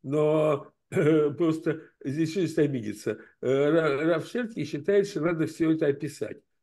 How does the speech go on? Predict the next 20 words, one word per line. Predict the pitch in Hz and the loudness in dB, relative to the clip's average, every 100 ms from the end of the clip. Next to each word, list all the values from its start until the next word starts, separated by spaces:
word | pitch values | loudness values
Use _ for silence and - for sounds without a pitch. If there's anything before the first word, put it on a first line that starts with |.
| _ | _
Но, | 135 | -4
по-моему, | 135 156 208 220 175 147 | 0 2 4 2 0 -2
это | 151 160 | -2 -2
описание | 147 151 139 180 175 135 | -4 -4 -8 -4 -4 -6
читать | - _ 180 185 | -10 _ -2 -2
нам | 165 175 175 | 0 -2 0
и | 131 | -4
спорить | - 156 147 139 | -6 -4 -4 -6
с | |
ним | 170 151 | -8 -10
совершенно | - 143 131 | -8 -10 -8
бессмысленно. | 127 147 175 - 143 139 - _ - | -10 -8 -8 -8 -10 -12 -16 _ -8
Он | 131 | -2
просто | - 180 165 | 0 0 0
хочет | 160 165 - 160 - _ | 0 0 0 -6 -6 _
систематично | - 175 - 165 156 202 - 170 156 | -8 -6 0 2 2 0 -4 -6 -4
подойти. | 165 165 160 - 131 - - _ _ _ | 0 2 0 -2 -6 -8 -16 _ _ _
Все | - 139 | -2 -2
совершенно | - 151 170 143 | -2 -4 -2 -4
замечательно. | 139 160 170 147 113 - - | -4 -6 -2 0 0 -2 -10